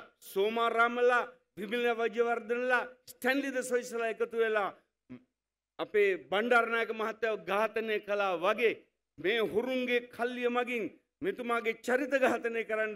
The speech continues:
දේශපාලන ඝාතනය කරන්න, ඒ විතරක් නෙවෙයි අවසන්දී ජීවිත ඝාතනය කරන්නට වුණත්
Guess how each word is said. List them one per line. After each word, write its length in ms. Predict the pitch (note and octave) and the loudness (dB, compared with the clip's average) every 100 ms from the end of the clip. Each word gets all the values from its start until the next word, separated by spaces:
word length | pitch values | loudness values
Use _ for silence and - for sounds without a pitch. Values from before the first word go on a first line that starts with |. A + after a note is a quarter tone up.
| F#3+ - _ _ | -6 -6 _ _
දේශපාලන 600 | G#3+ C#4+ - - B3 B3 A#3 | 6 6 4 2 4 4 2
ඝාතනය 420 | A3+ A3+ G#3+ A3 | 2 0 -4 -6
කරන්න, 360 | G#3 G3+ G3+ G3 F3 _ _ | 0 0 0 -4 -6 _ _
ඒ 140 | D#3+ G3 | 0 0
විතරක් 300 | G#3 G3+ F#3+ | 2 -2 -2
නෙවෙයි 180 | G3+ F#3+ | -4 -2
අවසන්දී 520 | F#3+ G3+ G3+ G3+ D#3+ | -2 -6 -6 -10 -12
ජීවිත 360 | D#3 D4 D#4 C4+ B3+ | 4 6 6 6 6
ඝාතනය 400 | A#3 A#3+ A3 G3+ | 4 2 -6 -2
කරන්නට 320 | G3+ G3 G3 | 0 0 2
වුණත් 380 | G3+ A#3 G#3 | 2 2 0